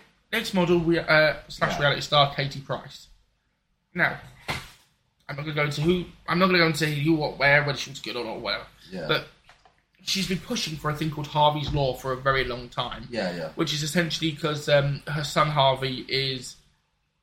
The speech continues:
Speaker 1: autistic and, is he partially or fully? I can't, no,
Speaker 2: Uh,
Speaker 1: partially blind,
Speaker 2: no,
Speaker 1: I think.
Speaker 2: no, no, no. He, he's fully autistic, partially blind.
Speaker 1: That was it. Well, you can't really partially be <laughs> autistic, can you? No, um,
Speaker 2: I, I, I think that's a hard one.
Speaker 1: No,
Speaker 2: Par-,
Speaker 1: it's not, no,
Speaker 2: partial-,
Speaker 1: partially,
Speaker 2: I,
Speaker 1: partially
Speaker 2: I,
Speaker 1: blind, I
Speaker 2: no,
Speaker 1: think.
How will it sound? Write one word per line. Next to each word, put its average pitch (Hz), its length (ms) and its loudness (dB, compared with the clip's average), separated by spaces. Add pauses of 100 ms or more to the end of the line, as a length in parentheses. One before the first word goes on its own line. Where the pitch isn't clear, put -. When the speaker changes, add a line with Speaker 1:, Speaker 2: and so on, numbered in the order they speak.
(100)
Speaker 1:
autistic 143 400 -6
and, 139 240 -6 (160)
is 147 120 -8
he 165 60 -8
partially 214 380 -2
or 190 60 -2
fully? 135 320 -4
I - 40 -10
can't, - 220 -8 (100)
no, 147 100 -2
Speaker 2:
Uh, 120 200 2
Speaker 1:
partially 165 360 6
blind, 139 160 -8
Speaker 2:
no, 117 60 -2
Speaker 1:
I - 40 -6
think. 135 120 -12
Speaker 2:
no, 131 120 0
no, 123 260 0
no. - 40 -10
He, 131 300 -20
he's - 200 -20 (140)
fully 160 200 -8
autistic, 127 580 -6 (380)
partially 117 440 -2
blind. 82 400 -6
Speaker 1:
That - 120 2
was 143 120 -4
it. - 100 -6 (600)
Well, - 140 -6 (140)
you 139 60 -20
can't 151 200 -2
really 113 180 -12
partially 139 360 -4
be - 60 -10
<laughs> - 180 -14
autistic, - 480 -6
can 180 160 0
you? - 60 -12 (640)
No, 165 80 6
um, 143 100 -2 (140)
Speaker 2:
I, 175 160 10
I, 135 380 2
I - 20 -10
think 123 180 -8
that's 95 160 -8
a 92 60 -12
hard 82 260 -8
one. 82 140 -18 (260)
Speaker 1:
No, 196 140 8
Speaker 2:
Par-, 175 60 12
Speaker 1:
it's 165 100 6
not, 170 260 4
no, 185 80 4
Speaker 2:
partial-, 165 100 2
Speaker 1:
partially, 180 300 2
Speaker 2:
I, 156 60 10
Speaker 1:
partially 156 300 8
Speaker 2:
I, - 20 0
Speaker 1:
blind, 123 240 0
I 175 40 -6
Speaker 2:
no, 185 120 4
Speaker 1:
think. 147 80 0